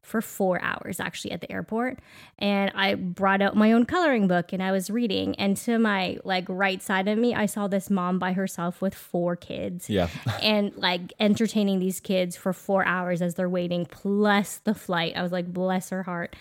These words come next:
Speaker 1: So, yeah, I was like, "Let me know if I can help in any way." Trust me, I, I kinda know how this feels.
Speaker 2: Mm.
Speaker 1: So we've, um, flown quite a bit, like Daniel has said, and there's just been a few things that we have, um,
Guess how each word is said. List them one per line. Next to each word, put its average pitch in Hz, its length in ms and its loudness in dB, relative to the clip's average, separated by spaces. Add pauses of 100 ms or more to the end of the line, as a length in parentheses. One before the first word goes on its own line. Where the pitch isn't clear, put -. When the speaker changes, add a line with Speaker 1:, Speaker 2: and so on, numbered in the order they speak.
(320)
Speaker 1:
So, 190 720 4
yeah, 185 300 4
I 180 120 4
was 175 160 0
like, 180 180 -6
"Let 185 160 -8
me 208 100 0
know 202 160 4
if 185 80 -2
I 190 120 -2
can 180 140 -6
help 175 240 -6
in 185 80 -6
any 185 220 -2
way." - 220 -4
Trust 226 680 4
me, 190 160 0
I, 170 380 0
I 180 80 0
kinda 190 340 -2
know 185 140 0
how 180 140 -4
this - 200 -12
feels. - 320 -14
Speaker 2:
Mm. 87 380 2 (120)
Speaker 1:
So 240 500 6 (100)
we've, 294 360 4 (100)
um, 196 280 4
flown 196 380 2
quite 208 200 0
a 196 40 0
bit, 180 180 -2
like 185 160 -4
Daniel 185 280 0
has 185 140 -2
said, 180 340 -4
and 202 160 0
there's 214 160 0
just 262 200 -2
been 262 160 2
a - 120 2
few 240 420 0
things 202 480 -2
that 196 220 0
we 196 320 0
have, 185 640 0
um, 175 680 0